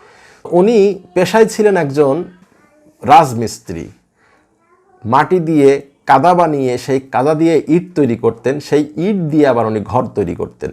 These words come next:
এটাই ছিল ওনার পেশা। উনি সিরিয়ার নির্জন এক এলাকায় বসবাস করতেন।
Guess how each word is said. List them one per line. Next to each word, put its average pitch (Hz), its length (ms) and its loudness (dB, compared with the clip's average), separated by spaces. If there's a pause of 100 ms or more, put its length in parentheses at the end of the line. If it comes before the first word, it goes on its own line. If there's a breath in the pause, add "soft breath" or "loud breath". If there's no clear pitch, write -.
এটাই 147 240 -2
ছিল 143 160 -6
ওনার 117 200 -4 (120)
পেশা। - 340 -6 (1200 soft breath)
উনি 190 480 4 (440)
সিরিয়ার 220 680 2 (340)
নির্জন 180 680 4
এক 143 220 -2 (440)
এলাকায় 139 460 2
বসবাস 127 420 -4
করতেন। 190 500 -4